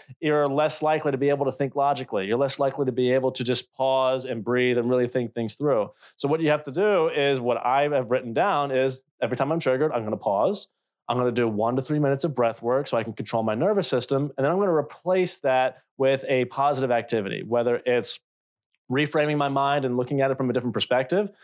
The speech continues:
so that I can think logically and be like, "Oh, no, the situation actually is okay. There's no threat here. There's no reason to have the anxiety." And then logically thinking through that, that will help you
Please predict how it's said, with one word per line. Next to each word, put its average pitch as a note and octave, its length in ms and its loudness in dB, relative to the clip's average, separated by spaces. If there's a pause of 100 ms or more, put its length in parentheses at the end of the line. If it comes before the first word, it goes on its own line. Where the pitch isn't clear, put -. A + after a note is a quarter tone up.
(120)
so - 140 -4
that B2 80 2
I B2 80 2
can A2+ 160 -2
think B2 180 -2
logically C3 380 0
and D#3+ 60 -2
be D#3 60 2
like, D3+ 140 0
"Oh, G#3 200 2
no, E3+ 200 0
the A2+ 80 -6
situation D3+ 540 0
actually C#3 400 0
is B2 120 2
okay. B2 480 2
There's A#2 240 -2
no C3 160 0
threat D#3+ 380 -2
here. A#2 300 0 (180)
There's C3+ 140 0
no C#3 100 2
reason C3+ 280 0
to A#2+ 60 2
have A2+ 180 0
the A2 80 -2
anxiety." A2+ 680 0 (220)
And B2+ 200 0
then C3+ 360 0
logically C#3 420 0
thinking C3 280 0
through B2 200 0
that, D#3+ 220 2
that A#2+ 120 -2
will B2 180 -2
help C#3 440 -2
you B2+ 380 2